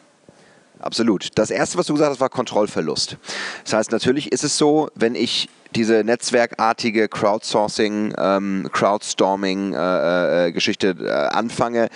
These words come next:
dass erst einmal, äh, Chef nicht direkt so, sofort was zu sagen hat, weil das gewohnte, ich zeichne das frei bei eintausendvierhundertfünfzig Entwürfen,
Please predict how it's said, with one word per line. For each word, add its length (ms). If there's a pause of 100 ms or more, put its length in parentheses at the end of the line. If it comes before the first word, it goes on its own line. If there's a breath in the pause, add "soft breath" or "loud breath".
(180 loud breath)
dass 180
erst 240
einmal, 1000
äh, 40
Chef 380 (180)
nicht 240
direkt 260
so, 180
sofort 500
was 140
zu 80
sagen 300
hat, 220
weil 240 (300 loud breath)
das 180
gewohnte, 380
ich 100
zeichne 320
das 160
frei 280
bei 140
eintausendvierhundertfünfzig 1120
Entwürfen, 540